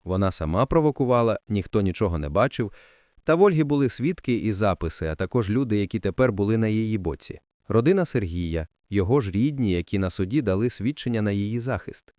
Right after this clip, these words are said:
Коли Микола Петрович розповідав, як син вдарив свою дружину при всіх, його голос тремтів від сорому і гніву.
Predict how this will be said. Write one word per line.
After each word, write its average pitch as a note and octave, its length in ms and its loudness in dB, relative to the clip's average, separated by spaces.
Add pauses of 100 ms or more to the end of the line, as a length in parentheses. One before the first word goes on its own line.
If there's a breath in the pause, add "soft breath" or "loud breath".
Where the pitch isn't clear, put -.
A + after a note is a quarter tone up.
(100)
Коли A2 240 4
Микола A#2+ 380 4
Петрович A2+ 560 0
розповідав, G#2 580 0
як A2 240 0
син C3 340 0
вдарив G2+ 460 0
свою G2+ 300 0
дружину G2+ 460 0
при F2+ 160 -2
всіх, - 340 -4 (400 soft breath)
його D3+ 300 4
голос F3+ 380 2
тремтів C3 600 0
від A#2 160 -2
сорому B2 640 0
і A2+ 120 0
гніву. F#2 540 0